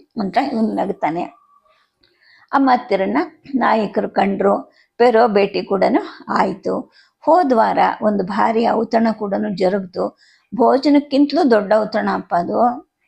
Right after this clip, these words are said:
ಹೊರಟು ಬರೋಣ ಅಂದ್ರೆ ಸೆಡ್ ಉತ್ಸವ ಒಂದಾಗ್ಬೇಕಲ್ಲ, ಆ ಉತ್ಸವ ನಡಿಬೇಕು ಅಂದ್ರೆ ಮಹಾ ಅರ್ಚಕರು ಮಂತ್ರ ಹೇಳ್ಬೇಕು. ಆದ್ರೆ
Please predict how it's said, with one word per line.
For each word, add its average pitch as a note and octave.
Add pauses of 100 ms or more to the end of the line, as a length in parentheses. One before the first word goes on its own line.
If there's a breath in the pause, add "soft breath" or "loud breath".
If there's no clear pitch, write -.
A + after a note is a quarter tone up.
(140)
ಹೊರಟು C4
ಬರೋಣ A3+
ಅಂದ್ರೆ G3+ (140)
ಸೆಡ್ C#4
ಉತ್ಸವ C4
ಒಂದಾಗ್ಬೇಕಲ್ಲ, G#3 (600 soft breath)
ಆ C#4
ಉತ್ಸವ A3+
ನಡಿಬೇಕು G3+
ಅಂದ್ರೆ C#4+
ಮಹಾ G#3
ಅರ್ಚಕರು F#3
ಮಂತ್ರ C4+
ಹೇಳ್ಬೇಕು. F3+ (400 loud breath)
ಆದ್ರೆ C#4+